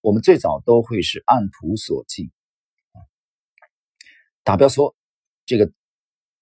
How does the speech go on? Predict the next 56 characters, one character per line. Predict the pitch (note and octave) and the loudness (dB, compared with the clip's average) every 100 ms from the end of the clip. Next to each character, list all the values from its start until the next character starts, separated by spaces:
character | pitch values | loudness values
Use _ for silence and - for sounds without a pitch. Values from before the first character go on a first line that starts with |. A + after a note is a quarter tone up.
| _ _ _ _ _ _ - | _ _ _ _ _ _ -8
这 | C#3+ | -4
个 | A#2+ | -2
打 | G2 F#2 | -2 0
包 | B2 | 0
所 | B2+ C3 C#3+ | 0 2 2
有 | F2 | 0
的 | |
东 | - C#3+ | -2 -4
西， | D#3 - D#2 - _ _ _ - - - _ | -4 -6 -12 -18 _ _ _ -20 -20 -20 _
这 | - E3+ | -2 2
个 | B2 | 4
我 | F#2+ | 4
怀 | A2+ C3+ | 2 2
疑 | D#3 | 0
是， | - C#3+ | -6 -10
是 | C3+ B2 | -8 -8
这 | B2 | -2
个， | G#2+ F2+ - - - | 0 0 -2 -10 -6
啊， | G2+ | -4
笔 | G#2 F2 | -2 -2
误 | A#2 D3+ | 0 2
啊， | E2 C#2+ - _ _ _ _ | 2 0 -10 _ _ _ _
是 | - C#3+ | -14 -10
不 | C3+ | -8
是 | D3+ | -4
打 | F#3+ D2+ | -4 2
包 | C3 D3+ | 4 4
所 | - F#2+ | 0 -6
有 | E2 | -6
的 | |
东 | F2+ | -8
西 | G2 - | -10 -12
啊？ | D#2+ D#2 - | -16 -18 -10
因 | G#2+ | -6
为 | G#2+ | -6
我 | |
看 | E2+ A#2+ | -6 -6
到 | G2 | -6
的 | E2+ | -6
是 | F2 | -10
文 | D2+ F#2+ | -12 -10
字 | C3 | -8
稿， | A2+ - - _ | -8 -10 -14 _
所 | - G2 | -8 -8
以 | |
这 | G2 G2+ | -4 -4
里 | |
边 | D#2+ F#2 | -4 -6
我 | |
们 | D#2 D#2+ G2 _ _ _ _ | -8 -8 -10 _ _ _ _
留 | F#2+ G2 | -2 0
一 | |
个 | A2+ | 0
问 | A2 G2+ | -2 -4
号 | D#2 E2 - _ _ | -6 -10 -12 _ _
啊。 | _ | _